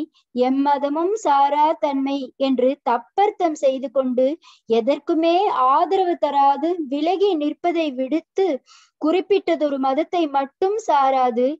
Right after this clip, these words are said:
எல்லாவற்றையும் ஆதரிப்பதே முறையான அர்த்தம் என புரிந்து கொண்டு அரசாங்கம் செயலாற்ற வேண்டும் என்றும் ஆகிறது. இன்று அநேகமாக எல்லா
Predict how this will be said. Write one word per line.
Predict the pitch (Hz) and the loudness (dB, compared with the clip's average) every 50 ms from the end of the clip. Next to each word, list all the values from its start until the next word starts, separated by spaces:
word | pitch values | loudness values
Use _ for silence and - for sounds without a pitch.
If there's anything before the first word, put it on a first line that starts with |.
| _ _ - _ _ - | _ _ -20 _ _ 0
எல்லாவற்றையும் | 226 233 254 254 269 269 285 294 302 302 294 - - 330 330 330 359 403 415 427 311 | 0 0 2 2 2 2 2 2 2 -2 -2 -2 -4 -2 -2 -2 -2 0 0 0 2
ஆதரிப்பதே | 285 277 294 254 302 330 339 330 - - 277 254 269 262 262 294 349 359 _ | 2 2 0 0 0 0 -2 -2 -2 -2 0 2 2 2 2 2 0 -4 _
முறையான | - 262 269 277 277 294 302 302 302 302 320 349 440 392 | -2 -2 -2 -2 -2 -2 0 2 2 2 2 2 2 2
அர்த்தம் | 311 269 262 - _ 302 302 311 339 | 2 2 0 -2 _ -2 -2 0 0
என | 330 302 269 262 - | 0 -2 -4 -6 -6
புரிந்து | _ 254 262 269 311 302 320 349 349 | _ -4 -2 -2 -2 -2 -2 -4 -4
கொண்டு | 349 349 320 311 311 311 349 415 392 349 - _ - - - | -2 -2 -2 -2 -2 0 0 0 0 -2 -6 _ -20 -20 -10
அரசாங்கம் | _ - 254 285 320 - 330 311 302 285 277 262 277 285 | _ -2 -2 -2 -2 -2 0 0 0 0 0 -2 -2 -2
செயலாற்ற | 330 - 311 262 269 302 330 349 349 339 330 - 294 285 | -2 -2 -2 -2 0 0 2 2 2 0 0 -2 -4 -2
வேண்டும் | 262 269 262 254 247 269 285 262 240 - _ _ _ _ _ | -2 -2 -2 0 -2 -2 -2 -4 -6 -8 _ _ _ _ _
என்றும் | 262 269 277 - 302 311 330 | -2 -2 0 0 0 0 2
ஆகிறது. | 294 262 254 233 240 240 233 208 220 214 - _ _ _ _ _ _ _ - | 2 2 0 0 0 0 0 0 0 -4 -6 _ _ _ _ _ _ _ -4
இன்று | 285 294 285 254 254 269 269 285 311 - | -4 -4 -2 -2 -2 -2 -2 -4 -4 -4
அநேகமாக | - 233 226 240 247 277 302 330 381 - 392 359 339 320 294 277 269 254 254 262 269 311 294 - | -6 -6 -4 -4 -2 -2 0 -2 -2 0 0 0 0 2 0 0 0 0 0 0 0 0 0 0
எல்லா | 233 233 254 262 277 285 | -2 0 0 0 2 2